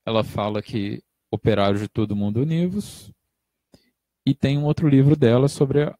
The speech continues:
a classe operária inglesa, porque quando ela mudou pra Inglaterra, ela visitava fábricas na Inglaterra. E o Engels era um patrão, né? Ele era um dono de fábrica. Não tem sentido o Engels, é, ser bondoso com os,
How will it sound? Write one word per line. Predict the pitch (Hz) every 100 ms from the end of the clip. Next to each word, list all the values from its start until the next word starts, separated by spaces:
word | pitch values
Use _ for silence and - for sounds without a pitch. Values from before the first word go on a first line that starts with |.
| -
a | 127
classe | - 120 117 -
operária | 135 127 117 131
inglesa, | 156 127 104 101
porque | 98 - 113
quando | 113
ela | 117 117
mudou | 113 110
pra | - 123
Inglaterra, | 127 123 - 104 110 135 147 _ _ _ _ _ _ _ _ _ _
ela | 110 110 113 110 127
visitava | 117 113 120 120 120
fábricas | 127 - 120 107 - - - - - _
na | 113
Inglaterra. | 107 104 - 104 107 190 _ _ _ _ _ _ _ _ _ _
E | 160
o | 180
Engels | 160 190 226
era | 214 226
um |
patrão, | - 262 - 175 233
né? | 190
Ele | 123 113
era | 131
um |
dono | 151 147 185 190
de |
fábrica. | - 110 98 95 - 120 - _ _ _ _
Não | - 117
tem | 147
sentido | 190 240 - 135 127
o | 113
Engels, | 113 135 151 135 - _ _ _ _ _ _ _ _
é, | - 123 104
ser | - 120
bondoso | 120 113 107 107 107
com | - _
os, | 107 -